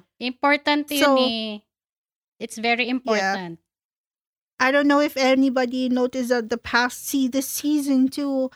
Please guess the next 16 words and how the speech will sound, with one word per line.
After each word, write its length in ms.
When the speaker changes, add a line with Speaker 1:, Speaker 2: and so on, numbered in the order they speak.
Speaker 2:
a 100
lot 200
of 140
our 120
topics 440
is 260
to 140
understand 520
not 160
just 200
the 80
Filipino 600
culture 320
and 200
what, 180
but 340